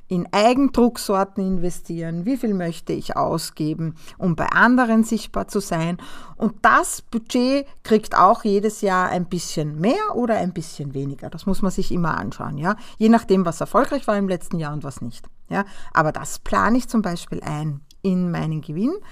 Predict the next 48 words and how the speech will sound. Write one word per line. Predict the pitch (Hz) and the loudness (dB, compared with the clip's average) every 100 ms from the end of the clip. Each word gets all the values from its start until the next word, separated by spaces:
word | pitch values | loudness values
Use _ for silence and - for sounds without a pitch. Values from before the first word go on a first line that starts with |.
| - | -6
und | 202 185 | 0 0
auch | 175 | 0
in | 175 | -2
meinen | 160 147 147 | -2 -4 -4
Umsatz. | 143 139 143 143 - - - - - - | -6 -6 -8 -12 -14 -16 -20 -20 -12 -4
Ja, | 170 196 - - - | -2 -4 -8 -10 2
oder | 226 208 180 - | 6 8 6 2
ich | - - | -6 -4
plane | 175 170 175 170 - | -2 0 -2 -2 -2
auch | 151 | -2
ein, | - 143 151 - | 0 0 0 -4
eben | 165 160 | -4 0
Anschaffungen | - 214 226 185 160 - 151 156 | 2 4 2 0 -4 -6 -6 -6
wie | 160 | -6
neue | 151 151 | -6 -6
Geräte, | - 262 269 262 233 247 | -4 0 0 0 -2 -4
neue | 208 180 | -4 -6
Büromöbel. | 175 254 277 247 240 226 233 233 - - - - | -6 -2 0 2 2 2 2 0 -6 -20 -20 0
Vielleicht | 240 196 - | 4 4 4
braucht | - 156 - | 0 0 0
man | 170 | -2
ein | 175 196 | 0 0
neues | 208 226 | 2 0
Geschirr, | - 311 285 | 2 4 6
wenn | 226 | 6
wir | 175 | 4
die | 170 202 | 2 6
Teller | 254 240 | 8 8
zusammengekommen | 240 226 214 - 202 196 - | 6 4 4 2 0 0 2
haben. | 185 190 | 2 0
Oder, | - 202 190 180 180 - - - - - | 2 4 6 8 6 4 -8 -14 -16 -4
äh, | 180 165 165 160 - - | 0 2 2 2 0 0
der | 202 | 0
ganze | 190 175 - - | 4 4 4 2
Kaffee, | - 233 320 302 294 | 2 2 6 6 6
den | 269 247 | 4 4
ich | 247 | 4
für | - | 4
mich, | 233 240 254 - - | 6 8 6 2 -6
für | 233 | -4
die | 214 214 | -2 -2
Danny | 214 220 226 | -2 2 4
und | 220 | 2
für | 220 | 4
unsere | 220 220 226 | 2 4 2
Kunden | - 254 247 226 | 6 8 8 4
kaufe. | 220 202 190 202 - | 6 8 10 8 4
Ja. | 202 | 2